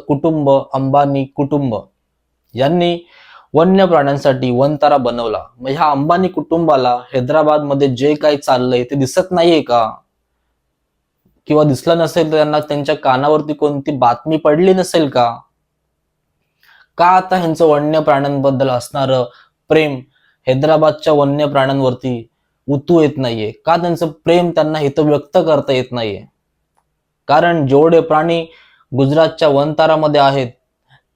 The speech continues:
त्याच्यापेक्षा कितीतरी अनेक वेगवेगळ्या प्रकारचे वन्य प्राणी आता गाची बावलीच्या जंगलातून स्थलांतरित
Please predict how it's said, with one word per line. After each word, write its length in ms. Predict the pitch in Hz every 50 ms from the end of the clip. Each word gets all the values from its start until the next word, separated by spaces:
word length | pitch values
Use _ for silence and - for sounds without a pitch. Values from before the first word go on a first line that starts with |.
| _ -
त्याच्यापेक्षा 480 | 151 147 - 185 175 170 170 - 185 170 - - _ -
कितीतरी 480 | 190 190 196 202 180 170 185 180 185
अनेक 500 | 170 139 143 151 165 175 180 180 - - - - _ _ _ _ _ _ _ _ _ _ _ _ _ _ _ _ _ _ _ _ _ _ _ _ _ _ _ -
वेगवेगळ्या 540 | 135 151 160 165 165 165 160 165 170 156
प्रकारचे 520 | 151 - 143 - - 151 147 139 135 - 143
वन्य 340 | 135 143 143 151 156 156 151
प्राणी 420 | 143 147 131 123 123 120 120 120 117 107 _ -
आता 360 | 131 131 - _ - 151 139 113 113 120 127 127
गाची 320 | 127 - - - - 165
बावलीच्या 520 | 151 147 143 135 135 139 139 131 - 135
जंगलातून 600 | 127 120 131 135 139 139 143 139 - - 131 127
स्थलांतरित 680 | 120 - - - 143 139 143 143 143 139 143 135 139